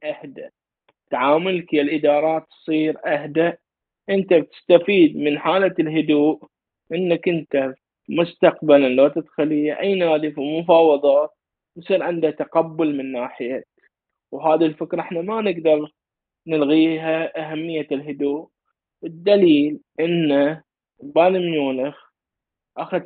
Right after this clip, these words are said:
ساديو ماني من ليفربول ببساطة، حتى لو بتقولي إن اللاعب كان مخير بين التجديد أو الخروج، بس الصفقة كانت سريعة جدًا والمبلغ بسيط جدًا. بينما برشلونة من وضع الإدارة السابقة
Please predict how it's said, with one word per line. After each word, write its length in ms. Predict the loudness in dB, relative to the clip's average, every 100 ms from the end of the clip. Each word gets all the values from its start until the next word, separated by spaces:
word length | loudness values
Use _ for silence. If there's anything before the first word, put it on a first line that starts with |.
| -2
ساديو 300 | -2 0 0
ماني 400 | 2 2 0 -2
من 200 | -2 -2
ليفربول 600 | 2 2 2 -4 -6 -8
ببساطة، 800 | -4 -4 -2 -4 -4 -6 -12 -14 _ _ _ _ _
حتى 340 | -6 -4 2
لو 100 | 2
بتقولي 400 | 0 -4 -2 -2
إن 120 | -2
اللاعب 420 | -2 0 0 -2 -6
كان 500 | -4 -2 -4 -6 -6
مخير 480 | -6 -2 0 2 2
بين 260 | 0 -4 -6
التجديد 640 | -8 -8 -8 -6 -4 -2
أو 180 | -2 -4
الخروج، 560 | -8 -12 -14 -12 -12 -16 _ _ _ _ -20
بس 200 | -16 -14
الصفقة 440 | -10 -10 -8 -6
كانت 380 | 0 2 4 2 4
سريعة 420 | 4 6 4 2
جدًا 440 | 0 -2 -2 -4
والمبلغ 520 | -2 -2 -2 4 4
بسيط 360 | 4 -6 -4 -6
جدًا. 420 | -4 -4 -4 -10 -14 _ _ _ _ 2
بينما 520 | 6 8 6 4 0
برشلونة 680 | -2 -6 -6 -6 -6 -6 -8
من 300 | -10 -10 -6
وضع 340 | -6 -6 -8
الإدارة 420 | -12 -14 -12 -12
السابقة 800 | -14 _ -10 -10 -10 -18 -16 -16